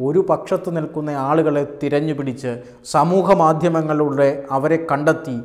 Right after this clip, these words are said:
സാധാരണക്കാരിൽ സാധാരണക്കാരായ അവരെ തീവ്രവാദികൾ തേടിയെത്തുന്നു. പലപ്പോഴും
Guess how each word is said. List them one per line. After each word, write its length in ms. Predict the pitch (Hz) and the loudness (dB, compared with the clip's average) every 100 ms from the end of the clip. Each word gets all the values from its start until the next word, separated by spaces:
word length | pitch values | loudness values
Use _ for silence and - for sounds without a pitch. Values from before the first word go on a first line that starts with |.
| - - - | -12 -20 -6
സാധാരണക്കാരിൽ 920 | 135 143 170 165 160 165 160 147 143 147 - | -4 -2 4 4 4 -2 0 -2 -2 -6 -6
സാധാരണക്കാരായ 1080 | 135 143 156 151 147 147 135 131 127 123 127 - 120 120 | -6 -2 0 0 -4 -4 -4 -2 -2 -2 -6 -8 -10 -6
അവരെ 300 | 123 135 127 127 - - - | -2 0 -2 -6 -16 -18 -6
തീവ്രവാദികൾ 760 | 127 135 147 139 127 123 123 123 - - | -6 -2 -2 -2 -4 -6 -8 -10 -10 -12
തേടിയെത്തുന്നു. 680 | - 131 139 135 127 127 113 98 - - - | -6 -4 -2 -6 -6 -10 -10 -12 -20 -8 2
പലപ്പോഴും 560 | 165 220 247 226 220 | 6 6 6 6 6